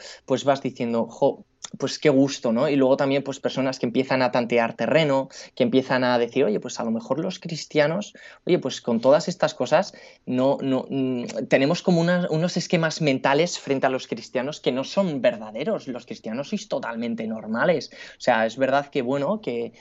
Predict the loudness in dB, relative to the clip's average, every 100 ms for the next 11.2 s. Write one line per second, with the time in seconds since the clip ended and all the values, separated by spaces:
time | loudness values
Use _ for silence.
0 | -18 -2 0 2 2 4 4 2 0 -2
1 | -2 2 2 2 0 -2 -4 -12 -18 -6
2 | 0 2 2 0 2 2 2 2 2 0
3 | 0 0 0 -2 -2 -2 -2 -2 -2 -4
4 | -6 -8 -10 -2 -2 -2 -6 -6 -2 -2
5 | -2 -2 -4 -4 -2 0 -2 -2 0 0
6 | -2 -20 -20 _ -6 -2 0 0 -2 -4
7 | -6 -2 2 2 2 0 2 2 0 0
8 | 0 -2 -2 -4 0 0 0 -2 -4 _
9 | -6 -4 -6 -4 -4 -2 2 2 2 -2
10 | -4 -2 -2 -2 -4 -4 -6 2 2 4
11 | 2